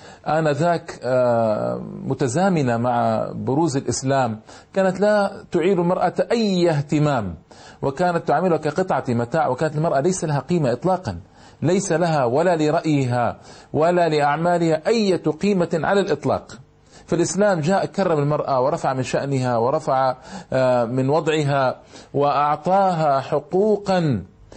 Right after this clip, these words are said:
ما كانت المرأة لتحلم بعشر معشارها في الجاهلية، بل إن الحقوق التي أعطاها الإسلام للمرأة من ألف، ما أكثر من ألف وأربعمائة سنة لم تصل إليها، آه، بعض الدول الأوروبية إلى يوم الناس هذا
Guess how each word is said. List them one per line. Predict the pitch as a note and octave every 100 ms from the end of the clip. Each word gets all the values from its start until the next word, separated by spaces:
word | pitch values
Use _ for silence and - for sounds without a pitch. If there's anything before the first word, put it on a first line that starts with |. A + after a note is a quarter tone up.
| - -
ما | D3 E3
كانت | E3 F#3 F#3+ F3
المرأة | D#3+ E3+ E3+ D#3
لتحلم | D3 D3 E3+ - E3+ F3+ G3+ G#3
بعشر | B2+ D#3+ G3+ F#3+
معشارها | D#3 C#3 - D3+ C#3 A#2
في |
الجاهلية، | B2 G#2+ A2+ A2 G#2+ F2 - - - - -
بل | B2+ D3+
إن | F3+ E3
الحقوق | D#3 D#3+ A3 A3 E3
التي | C#3+ - C3
أعطاها | C3+ F#3
الإسلام | D#3 D3 E3 D3
للمرأة | C#3 C#3+ A2+ A2
من | A#2 -
ألف، | F#3 -
ما | D3 A#2 C#3+ F#3+
أكثر | - D#3
من | C3
ألف | - F3+
وأربعمائة | C#3+ A#2+ C3+ E3+
سنة | C3+ - A2 G#2+ - - - - -
لم | C3 F#3
تصل | F#3+ F#3 F3
إليها، | E3 F3 D#3+ D#3 - - - -
آه، | B2 A#2+
بعض | A#2 C3 E3 D3
الدول | A#2+ D#3 D3
الأوروبية | A#2 C3+ C3 D#3 D3+
إلى | - G3+ F3
يوم | C3+ A2
الناس | G#2+ G#2 G2+
هذا | G2+ G2 F#2